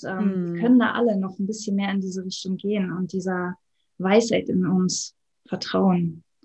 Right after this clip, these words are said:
Speaker 1: Ja.
Speaker 2: Total. Also schön, dass du das jetzt auch gesagt hast mit
Speaker 1: <laughs>
Speaker 2: diesem, ich hatte dann Gründe für meinen Kopf.
Speaker 1: Mhm.
Speaker 2: <laughs>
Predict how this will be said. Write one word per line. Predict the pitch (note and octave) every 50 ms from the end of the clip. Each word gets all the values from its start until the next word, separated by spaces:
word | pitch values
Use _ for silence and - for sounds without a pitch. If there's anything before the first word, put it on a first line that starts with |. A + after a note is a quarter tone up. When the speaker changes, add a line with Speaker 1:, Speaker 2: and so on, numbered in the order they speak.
| _ _ _ _ _ _ _ _ _ _ _ _ _ - - - _
Speaker 1:
Ja. | - - A3+
Speaker 2:
Total. | F#3 - G3 G#3 G#3 A#3 B3+ A#3 G3+ F#3 F3+ - - _ _ _
Also | - A#3+ G#3+ A#3 C4
schön, | B3+ - C#4+ D4+ D#4
dass | E4 D#4 D4+
du | D#4 C4
das | C4 C4 A#3+
jetzt | C4 B3+ B3+ C4+
auch | C4 A#3+ A#3+
gesagt | B3 A#3+ A3 B3+ C#4+ C#4+ C#4+ -
hast | C#4 B3 -
mit | B3 A#3+ A3
Speaker 1:
<laughs> | F4+
Speaker 2:
diesem, | A#3 A#3+ B3+ B3 A#3+ - - - -
ich | - - C#4
hatte | C#4 D4+ D4 D#4
dann | C#4+ D4 B3+ B3 G#3
Gründe | C4 B3 C#4 D#4+ F#4+ G4+ F#4+ E4+
für | C#4 - D4+ C#4+
meinen | B3+ B3+ B3 B3 A#3+ A#3 A#3 A#3
Kopf. | - - C#4 C#4 C4 A3+ F#3 - - - - - - _ - B3+
Speaker 1:
Mhm. | A#3+ C#4 -
Speaker 2:
<laughs> | F4 G4 A#4 - - -